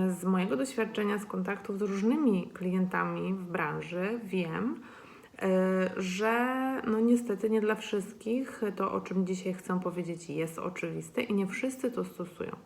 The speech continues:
Chodzi mi mianowicie o ceny, które publikujecie na własnych stronach versus ceny, które publikujecie w tak zwanych otas,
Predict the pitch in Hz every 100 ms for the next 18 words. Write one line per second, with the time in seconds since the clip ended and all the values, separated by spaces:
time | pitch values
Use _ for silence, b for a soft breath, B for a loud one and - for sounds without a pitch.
0 | - - 277 277 269 208 202 202 190 175
1 | 160 175 - - - 175 185 262 - -
2 | - B B B B B - 202 151 151
3 | 160 226 339 - - - 247 277 262 202
4 | 196 196 185 196 196 190 170 160 185 -
5 | 247 240 247 262 311 320 214 220 220 -
6 | 185 - - 160 233 240 233 226 220 196
7 | 185 175 180 185 185 185 185 180 170 208
8 | 202 175 175 185 180 185 - B B B
9 | - 190 180 - 233 269 -